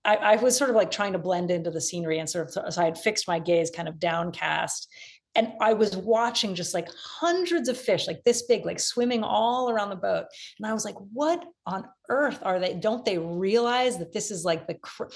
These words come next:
that so much attention is near them or whatever? And they're right there."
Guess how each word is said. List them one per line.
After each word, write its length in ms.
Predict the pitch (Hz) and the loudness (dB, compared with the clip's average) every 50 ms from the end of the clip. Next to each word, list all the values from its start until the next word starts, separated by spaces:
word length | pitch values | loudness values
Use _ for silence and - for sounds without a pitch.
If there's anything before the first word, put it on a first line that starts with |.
| - - - | -12 -4 -2
that 180 | 208 208 208 | -2 0 0
so 240 | - - - 247 240 | 2 4 6 6 6
much 180 | 240 254 247 247 | 6 4 2 0
attention 600 | 220 - - - 226 233 220 - - 190 180 170 | -2 -4 -4 -2 0 2 4 4 2 2 0 -4
is 220 | 170 180 175 156 170 | -4 -4 -4 -4 -2
near 400 | 180 190 196 202 220 233 220 185 | -2 0 2 4 6 6 6 6
them 280 | 170 160 - 165 160 | 4 0 0 -2 -6
or 140 | 165 165 165 | -8 -6 -6
whatever? 320 | 170 165 165 165 151 160 | -4 -2 -2 -2 -2 -4
And 180 | 170 175 180 180 | -4 -4 -2 -2
they're 140 | 180 170 165 | 0 0 2
right 320 | 170 180 208 226 226 226 | 4 4 4 4 4 2
there." 320 | - 240 220 175 156 156 | 2 2 4 4 2 2